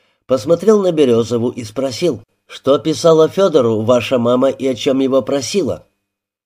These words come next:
Березова, словно испугавшись, отпила из стакана несколько глотков воды и заговорила. «Вчера, когда я вернулась домой после космоса, мама стала интересоваться, почему уголовный розыск собирает сведения о Феде.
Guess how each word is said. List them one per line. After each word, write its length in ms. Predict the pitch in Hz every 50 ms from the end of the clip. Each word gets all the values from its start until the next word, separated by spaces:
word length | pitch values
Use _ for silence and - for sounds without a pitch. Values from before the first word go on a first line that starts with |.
| _ _ _ _ _ _ -
Березова, 600 | - 107 110 107 117 131 151 127 143 160 143 156 151
словно 440 | 135 - - 143 143 139 143 147 147
испугавшись, 840 | 139 - - 156 143 156 175 180 - - - 104 95 - - - _ _ _ - - -
отпила 440 | - 123 113 - 170 170 180 208
из 100 | 208 175
стакана 420 | - - 170 165 - 170 160 160 160
несколько 480 | 151 131 123 117 - 135 117 110 131
глотков 460 | 117 110 117 123 120 - - 123 123 117
воды 340 | 113 120 107 101 107 107
и 160 | 101 - 123 127
заговорила. 800 | 107 123 117 117 131 127 147 151 170 165 151 123 90 - _ _ _ _ _ _ _ _ _ _ _ _ _ _ _ _ _ _ _ _ _ _ -
«Вчера, 480 | 120 104 107 - - 127 113 135 151
когда 360 | 156 160 165 139 127 139 151 151
я 60 | 156
вернулась 520 | 143 160 143 151 151 151 156 151 139 131
домой 320 | 123 151 156 165 185 196 180
после 380 | - 127 113 104 - 127 127
космоса, 640 | - - 139 127 107 - 110 107 104 - - 80 - _ _ _ _ _ _ _ -
мама 320 | - 117 127 131 135 139
стала 260 | 117 - - 143 139 151
интересоваться, 1040 | 143 - 147 151 131 156 156 156 156 - - 180 175 208 190 - - - 101 85 - - - - - -
почему 420 | 120 123 117 - 120 110 120 139
уголовный 600 | 135 - 139 131 139 139 135 143 139 139 139 139
розыск 460 | 131 120 117 110 117 123 110 107 -
собирает 520 | - - - 123 117 120 117 120 120 117 117
сведения 640 | - - 110 127 123 113 104 117 113 120 123 120
о 200 | - - - 139
Феде. 480 | 127 - - 180 175 139 107 104 92 _